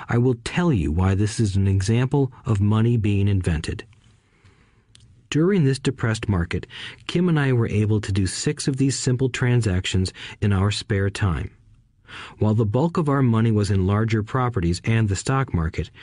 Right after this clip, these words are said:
we were able to create more than one hundred ninety thousand dollars in assets,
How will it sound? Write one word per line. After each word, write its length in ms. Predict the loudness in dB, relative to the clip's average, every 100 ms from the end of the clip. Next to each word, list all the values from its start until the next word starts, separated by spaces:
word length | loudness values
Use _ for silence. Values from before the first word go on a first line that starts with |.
| -16 -6
we 120 | 0 2
were 160 | 2
able 300 | 0 0 0
to 120 | -2 -4
create 400 | -2 0 2 2
more 380 | 2 2 2
than 220 | 2 2 2
one 160 | 2
hundred 340 | 0 0 2 2
ninety 320 | 2 2 0
thousand 460 | 0 0 2 2
dollars 380 | 2 2 2 2
in 100 | 2
assets, 600 | 2 0 -2 -6 -8 -14